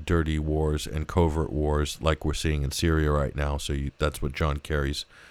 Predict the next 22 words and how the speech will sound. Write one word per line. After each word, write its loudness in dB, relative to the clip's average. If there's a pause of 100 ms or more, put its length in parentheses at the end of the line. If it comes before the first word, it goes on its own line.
(160)
doing 2
right -2
now. 0 (400)
So 2
here's 6 (100)
Michael 6
McCaul, 2 (160)
okay, 0
and 0
this -2
is -2
straight 4
off 6
his 4
bio. 2
First 4
paragraph, 4 (340)
"As 2
chairman 8
of 8
the 10
Homeland 6